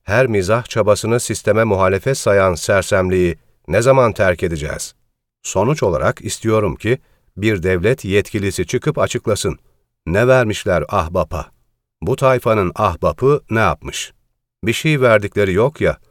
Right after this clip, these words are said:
Eğer para pul meselesi ise hepsi, onu da bilelim. Halkın bir şerefi var elbet.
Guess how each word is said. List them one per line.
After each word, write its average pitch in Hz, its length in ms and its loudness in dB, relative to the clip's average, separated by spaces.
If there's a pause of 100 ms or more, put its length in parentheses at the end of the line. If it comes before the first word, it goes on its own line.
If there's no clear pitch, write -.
(380)
Eğer 98 340 2
para 101 320 2
pul 139 180 0
meselesi 98 600 -2
ise 92 260 -2
hepsi, 87 440 -2 (260)
onu 87 260 0
da 123 160 0
bilelim. 98 360 0 (520)
Halkın 123 480 0
bir 120 40 0
şerefi 113 460 0
var 87 140 4
elbet. 82 440 -2